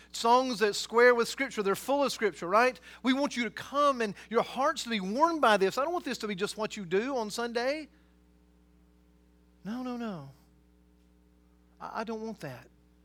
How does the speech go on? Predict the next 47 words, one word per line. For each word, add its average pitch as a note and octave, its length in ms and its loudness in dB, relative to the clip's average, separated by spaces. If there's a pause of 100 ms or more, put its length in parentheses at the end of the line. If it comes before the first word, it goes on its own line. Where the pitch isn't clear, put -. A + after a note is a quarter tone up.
(340)
I, - 220 -8
I - 20 -2
don't B3+ 100 -2
want B3 140 -6
you F3 60 -10
just F3 180 -10
to F#3 60 -10
come G3+ 200 -4
to G#3 60 -8
come G#3+ 240 -4
so F3 120 -4
I D#3+ 40 -2
could E3 160 -10
say F#3+ 120 -4
you F3+ 140 -8
were F3+ 100 -6
here. F#3+ 220 -6
You G3 200 -4
could F3 160 -6
say D#3+ 140 -2
you C3 60 -10
were C3 100 -10
here. A#2 360 -14 (720)
Uh, D3+ 140 -4
that's G3 220 0
actually E3+ 320 0
a D#3+ 40 0
very F#3 180 0
different G3 440 -4
problem. C3 420 -8
You're F#3+ 280 -8
really F#3+ 200 -6
better E3+ 220 -2
off F#3 140 -4
staying F3 240 -4
at C#3 100 -6
home E3+ 320 -8
if B2+ 80 -16
that's D#3+ 240 -10
the C3 140 -16
case. G#2 440 -10 (380)
God D#3 220 -2
doesn't D#3+ 200 -4
have, D#3+ 120 -4
you E3+ 100 -4
know, D#3 140 -2
the, C#3+ 180 -6